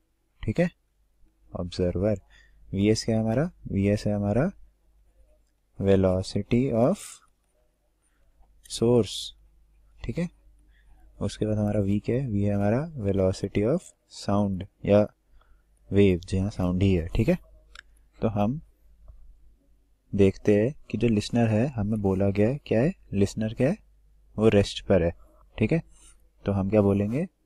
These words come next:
वीओ है हमारा ज़ीरो के इक्वल, तो हमारा फॉर्मूला क्या हो गया? हमारा फॉर्मूला हो गया nu dash is equal to V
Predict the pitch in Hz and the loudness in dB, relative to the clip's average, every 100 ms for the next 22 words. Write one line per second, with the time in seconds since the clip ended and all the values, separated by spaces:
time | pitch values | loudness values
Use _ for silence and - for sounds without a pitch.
0 | 98 98 101 104 104 98 98 110 175 - | -4 2 4 4 4 2 0 -2 -4 -8
1 | _ _ - 92 92 92 98 - 90 - | _ _ -10 -4 -2 0 0 0 -4 0
2 | 85 85 _ _ _ _ - 95 90 90 | -2 -2 _ _ _ _ -8 -6 -4 -2
3 | 92 92 - 90 90 92 101 95 98 123 | -4 -6 -6 -2 -2 2 2 2 2 -2
4 | 160 - 90 90 92 90 92 90 117 117 | -4 -6 -4 -2 -2 0 0 0 0 -2
5 | 92 90 90 92 _ - 98 131 - - | -4 -4 -4 -8 _ 2 4 4 2 0
6 | 92 92 - 95 95 151 - _ _ _ | -2 -2 0 0 2 0 -2 _ _ _
7 | - 98 | -4 2